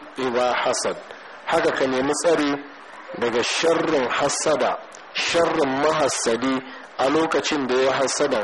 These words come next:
da hassadan da mahassadin dukkan nemi tsari. Allah madaukin sarki ya kare ka daga sharrin su da kuma hassadan su. Haka Allah madaukin sarki a cikin Alkur'ani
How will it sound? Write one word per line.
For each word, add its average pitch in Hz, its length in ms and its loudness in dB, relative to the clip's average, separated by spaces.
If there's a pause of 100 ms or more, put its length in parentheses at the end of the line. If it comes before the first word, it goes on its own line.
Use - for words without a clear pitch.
(140)
da 123 220 2
hassadan 151 580 2
da 127 100 2
mahassadin 143 680 2
dukkan 165 320 0
nemi 127 200 0
tsari. 143 300 2 (520)
Allah 143 440 4
madaukin 139 480 2
sarki 139 440 0 (540)
ya 113 140 2
kare 151 600 4
ka 139 360 4
daga 117 220 0
sharrin 147 480 2
su - 200 -2
da 120 100 2
kuma 127 240 0
hassadan 120 480 0
su. - 140 -4 (500)
Haka 180 220 4 (100)
Allah 165 180 4
madaukin 147 420 2 (100)
sarki 147 280 0
a 139 80 4
cikin 151 300 -2
Alkur'ani 139 680 2